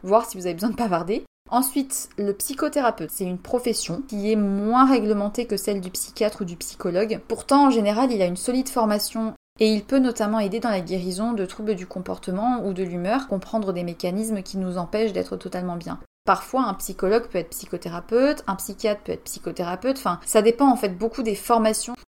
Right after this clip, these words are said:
Donc si je résume, on a psychologue, psychiatre, psychothérapeute. Point. Pour information, pour le psychothérapeute,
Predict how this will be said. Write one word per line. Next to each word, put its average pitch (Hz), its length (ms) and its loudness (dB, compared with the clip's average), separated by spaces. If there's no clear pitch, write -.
Donc 185 140 -6
si 277 240 -2
je 254 60 0
résume, 226 600 0
on 202 160 -2
a 151 120 -2
psychologue, 220 680 -2
psychiatre, 226 480 -2
psychothérapeute. 202 840 -4
Point. - 220 -10
Pour 233 120 0
information, 226 840 0
pour 233 180 2
le 185 120 2
psychothérapeute, 220 1080 0